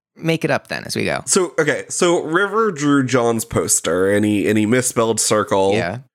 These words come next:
Speaker 2: And there was, like, the rainbow heart and everyone knew immediately it was River.
Speaker 1: Which, to be fair, even when Lee was drawing, he's like,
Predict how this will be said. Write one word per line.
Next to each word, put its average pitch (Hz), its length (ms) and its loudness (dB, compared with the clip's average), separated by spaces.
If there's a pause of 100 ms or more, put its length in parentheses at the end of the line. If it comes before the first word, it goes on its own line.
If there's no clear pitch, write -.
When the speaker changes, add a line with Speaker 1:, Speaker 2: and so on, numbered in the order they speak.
(180)
Speaker 2:
And 113 80 2
there 113 100 2
was, 110 140 0
like, 107 140 -2
the 117 100 2
rainbow 113 400 0
heart 110 400 0
and 113 100 -2
everyone 117 500 0
knew 110 160 2
immediately 107 580 2
it 110 100 2
was 139 180 0
River. 107 440 0 (260)
Speaker 1:
Which, 175 400 -2
to 170 80 0
be 175 100 0
fair, 147 520 -2 (260)
even 165 240 0
when 151 180 0
Lee 151 120 2
was 139 120 0
drawing, 139 280 -2
he's 107 160 -2
like, 107 200 -2